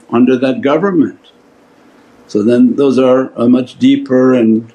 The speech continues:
immense reality. So many of these kutubs and the Ghawth and all of these spiritual people, they're hidden.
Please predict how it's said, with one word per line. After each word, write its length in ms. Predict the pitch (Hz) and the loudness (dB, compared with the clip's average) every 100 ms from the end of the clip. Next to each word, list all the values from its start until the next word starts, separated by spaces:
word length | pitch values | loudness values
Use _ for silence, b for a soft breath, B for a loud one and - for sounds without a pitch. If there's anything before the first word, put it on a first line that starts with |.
| - | -2
immense 480 | 117 135 143 139 | 2 2 0 -2
reality. 480 | 123 123 135 117 98 | -2 -2 0 -2 -4
So 180 | 95 113 | -8 -2
many 680 | 107 123 151 185 208 170 120 | 2 4 4 2 2 0 0
of 200 | 117 113 | -6 -2
these 300 | 135 156 156 | 0 0 -2
kutubs 600 | - 151 151 143 143 127 | -2 -2 0 0 0 0
and 260 | 123 113 110 b b b b | 0 -2 -4 b b b b
the 140 | 110 123 | -4 -4
Ghawth 480 | 131 147 151 143 139 | -2 -2 0 -2 -2
and 120 | 127 | 0
all 260 | 156 170 | 0 2
of 120 | 160 131 | 0 0
these 260 | 147 139 | -2 -2
spiritual 540 | - - 165 156 143 127 | -6 -2 -2 -2 -4 -4
people, 540 | 123 185 190 131 143 143 | -4 -2 -2 -2 -4 -2
they're 160 | 151 | -2
hidden. 580 | 147 - 226 202 131 98 | -2 -4 -2 0 -2 -4